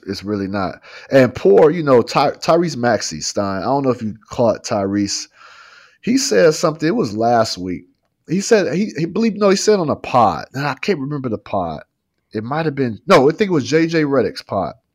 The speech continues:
Last week, J J asked Tyrese about just how he's handling, you know, the James Harden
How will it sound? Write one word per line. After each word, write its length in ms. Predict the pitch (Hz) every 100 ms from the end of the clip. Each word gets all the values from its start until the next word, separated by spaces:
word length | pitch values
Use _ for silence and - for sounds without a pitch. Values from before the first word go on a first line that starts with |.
| _ _ _ _ _ _ _ _
Last 500 | - 123 160 156 -
week, 320 | 139 139 - _ _ -
J 240 | 107 165
J 260 | 156 160 151 - _ -
asked 560 | 120 117 110 - -
Tyrese 480 | - 127 113 113 -
about 440 | 85 107 104 -
just 340 | 110 123 117 - _ _ _ _ _ _
how 260 | - 196 190
he's 340 | 165 208 202
handling, 580 | 143 143 131 120 110 104 - _ _ _
you 80 | 120
know, 140 | 117
the 100 | 110
James 340 | 98 120 113 104
Harden 460 | 117 110 87 76